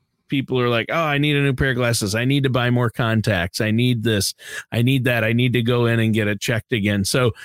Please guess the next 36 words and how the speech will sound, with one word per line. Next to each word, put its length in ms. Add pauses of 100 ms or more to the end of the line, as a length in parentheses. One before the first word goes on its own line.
(200)
uh, 300
and 180
those 220
expenses 560
are 160
crazy. 920
And 160
we're 80
scrambling 800
to 80
try 220
to 80
figure 360
out, 300
okay, 260
what 220
insurance 440
can 200
we 100
get 220
that'll 180
cover, 480 (380)
you 80
know, 180
a 60
new 160
pair 220
of 80
glasses 520
every 280
year 180
for 240 (260)
ev-, 340
all 320
of 160
us. 320